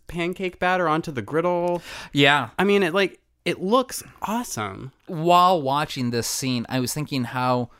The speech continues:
Speaker 2: in awe I am of, like, this and, like, really trying to think how they do it. And, like, nowadays it'd just be C G.
Speaker 1: Oh, yeah.
Speaker 2: And how unimpressed I would be. There's something about, like, how did they do this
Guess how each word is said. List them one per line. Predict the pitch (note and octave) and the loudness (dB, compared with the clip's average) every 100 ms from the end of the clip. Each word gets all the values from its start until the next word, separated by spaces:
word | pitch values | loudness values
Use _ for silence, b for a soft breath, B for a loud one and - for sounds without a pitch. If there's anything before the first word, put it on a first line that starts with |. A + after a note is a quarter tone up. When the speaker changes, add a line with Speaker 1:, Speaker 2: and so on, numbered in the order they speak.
| b | b
Speaker 2:
in | C#3 C3 B2 - | -2 0 0 -2
awe | A#2 A2+ C3+ D3+ | 0 2 2 0
I | D#3+ | -2
am | D#3+ E3 F3 | 0 0 0
of, | - F3+ F#3 F3 - - | 2 2 2 0 -10 0
like, | C3 A2+ | 0 4
this | B2+ D#3 - | 2 2 2
and, | B2 | 0
like, | G#2 - b b b | -2 -6 b b b
really | B2 B2+ B2 | -2 0 0
trying | D3+ B2 | 2 2
to | |
think | A2+ A#2 | 2 0
how | B2+ A#2+ | 0 2
they | G#2+ | 0
do | G2 B2+ | 0 2
it. | A#2+ G#2 | 4 4
And, | A2+ | 2
like, | G#2+ G2+ | 2 0
nowadays | A#2+ B2 B2+ A#2+ A2+ G#2+ | 0 4 6 6 4 0
it'd | G2+ | -4
just | G#2 F#2 | -4 -4
be | G2+ | -4
C | G2 - F#2+ | -4 -4 -4
G. | C#3 D3 G2+ F#2+ | 0 2 2 2
Speaker 1:
Oh, | C3+ | 0
yeah. | G#2 A#2+ G#2+ G#2+ - - | 2 2 0 -4 -6 2
Speaker 2:
And | C#3+ C#3+ C#3 C3+ - - | 4 6 4 2 -4 -4
how | B2+ B2+ B2+ B2 A#2+ - _ _ - | 0 4 4 4 2 -4 _ _ 0
unimpressed | C3+ C#3 B2+ A#2 - G#2 G2+ - - | 4 6 4 2 2 2 2 -4 -10
I | A2 G#2+ | -4 0
would | G#2 G2 F#2+ - | 0 -2 -6 -8
be. | G#2 F#2 C2 B1+ - | -8 -6 -8 -12 -2
There's | D#3+ E3+ | 0 2
something | G#3+ G3+ | 0 0
about, | G3 F3+ F3 | 2 4 4
like, | D3 C3 - _ _ _ _ _ - | 2 -2 -6 _ _ _ _ _ -10
how | - - C3 C#3+ | -6 -4 0 0
did | C#3 C3+ | 2 0
they | B2 A#2+ | 0 -2
do | G#2+ A#2 A2+ | 0 2 2
this | F#2+ F#2 G2 A#2+ F3 - | 0 -4 -2 0 0 -2